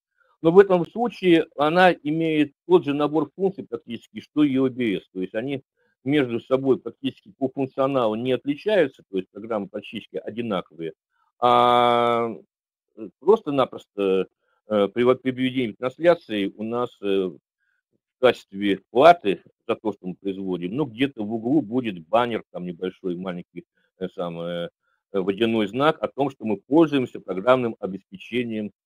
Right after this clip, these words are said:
которое называется XSplit. Но если мы покупаем определенный тариф, то просыпаются гигантские возможности, то есть эта программа просто шикарная, например, при организации того же соединения Skype.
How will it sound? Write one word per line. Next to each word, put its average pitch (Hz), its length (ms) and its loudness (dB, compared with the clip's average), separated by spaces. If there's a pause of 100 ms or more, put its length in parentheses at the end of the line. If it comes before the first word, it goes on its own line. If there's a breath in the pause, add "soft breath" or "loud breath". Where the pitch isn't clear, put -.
(220)
которое 104 420 0
называется 95 800 0
XSplit. 95 500 -10 (1500)
Но 139 80 6
если 165 420 4
мы 160 320 6 (100)
покупаем 139 680 4
определенный 135 720 0
тариф, 214 380 0 (840)
то 143 260 4 (260)
просыпаются 143 680 2
гигантские 120 760 0
возможности, 113 760 0
то 98 120 0
есть 92 120 -4
эта 95 180 -10
программа 104 420 -4
просто 104 320 -14
шикарная, 123 500 -2
например, 113 480 -4 (360 soft breath)
при 117 100 2
организации 113 680 0
того 110 320 -2
же 120 120 -8
соединения 95 520 -10
Skype. - 360 -10